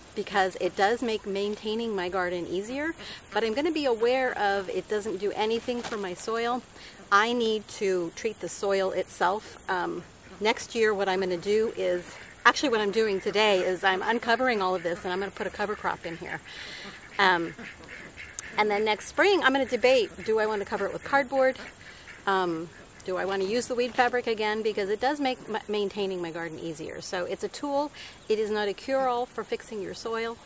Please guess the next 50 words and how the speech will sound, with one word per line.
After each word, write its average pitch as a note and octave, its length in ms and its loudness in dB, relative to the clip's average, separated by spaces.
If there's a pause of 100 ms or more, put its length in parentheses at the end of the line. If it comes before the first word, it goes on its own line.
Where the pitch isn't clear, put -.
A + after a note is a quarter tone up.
(140)
and F#3+ 100 -6
I F#3 80 -6
just G#3 200 -10
thought F#3 160 -8
I F#3 60 -6
would F3+ 160 -8
point D#3+ 240 -10
that D3+ 200 -8
out. - 240 -12 (300)
I G3+ 80 -4
have G3+ 200 -2
to F#3+ 60 -4
admit, E3 220 -8 (120)
I'm - 100 -2
kinda G#3 260 0
disappointed. F3+ 560 -8 (320)
I A#3+ 140 12
was A3+ 160 4
hoping G3+ 260 0
that F3 140 -2
these F3 200 -4
leaves, G3 460 2 (420)
which F#3+ 160 0
I F#3+ 60 2
put G3+ 180 -2
in G3 140 0
here F#3 120 0
last E3 300 2
fall, E3 380 2 (380)
would F3 180 0
rot F3+ 200 4
down E3+ 340 -2 (260)
at - 120 4
least F3+ 300 -4
some, D#3+ 380 -6 (160)
but F3+ 100 -2
it F3+ 100 0
hasn't D#3+ 280 -4
happened D#3+ 300 -10
at D#3+ 100 -6
all. E3 200 -4 (440)
I F#3 140 8
have G3 300 4
areas G3 380 4
over F#3+ 220 -2
there F#3 340 2
where F3+ 180 0
I D#3+ 100 -2
put F#3 260 -6
leaves G3+ 300 0